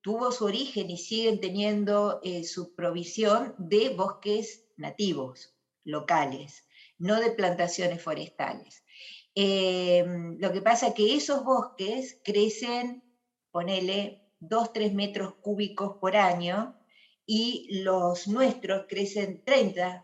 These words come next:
cuarenta, cincuenta metros cúbicos por año. O sea, cosas que allá llevan sesenta años, acá en quince, dieciséis años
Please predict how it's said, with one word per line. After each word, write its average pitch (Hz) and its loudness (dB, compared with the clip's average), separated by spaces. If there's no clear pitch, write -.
cuarenta, 202 2
cincuenta 180 4
metros 156 -14
cúbicos 147 -6
por - -8
año. - -12
O 175 -2
sea, - 2
cosas 220 -2
que 214 0
allá 214 2
llevan 196 2
sesenta 262 2
años, 262 0
acá 208 0
en 185 -8
quince, 220 -2
dieciséis 196 -4
años 208 0